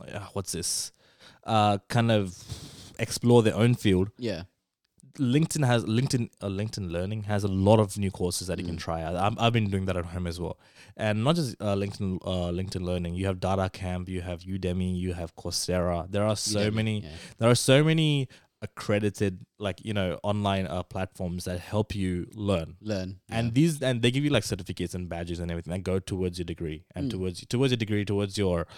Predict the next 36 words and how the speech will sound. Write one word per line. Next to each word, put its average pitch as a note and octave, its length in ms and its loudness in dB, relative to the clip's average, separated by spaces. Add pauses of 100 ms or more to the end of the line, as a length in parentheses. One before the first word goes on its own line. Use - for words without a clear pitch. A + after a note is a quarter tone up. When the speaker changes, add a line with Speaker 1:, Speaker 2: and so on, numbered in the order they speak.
(300)
Speaker 1:
fucking F#2+ 400 -2
job G#2 280 4
Speaker 2:
Experience A#2 440 0
and A2 100 0
Speaker 1:
experience G#2 400 0
Speaker 2:
everything. - 0 -
Speaker 1:
and F#2 80 -4
everything. F2+ 240 -8
So G#2 100 -8
this, - 100 -4 (100)
it's - 100 0
a C#3+ 80 0 (120)
great, A2 420 4 (340)
it's - 120 -4
a C3 60 6 (140)
great G#2+ 300 8
way G2+ 180 6
of F#2 180 4
just F#2 320 0
kind F#2+ 100 2
of, F#2 140 -2
like, F2 220 -2
I - 20 -4
guess, G2 220 -4
once F#2 220 -2
again, D#2 160 -8 (140)
uplifting G2+ 400 -2
yourself. D#2 300 -4
And A2 100 0
I D3+ 60 4
think E3+ 160 -4
our A#2 100 2
generation A2 460 0
needs F2 240 -4
that, - 220 -10
right? E2 240 -6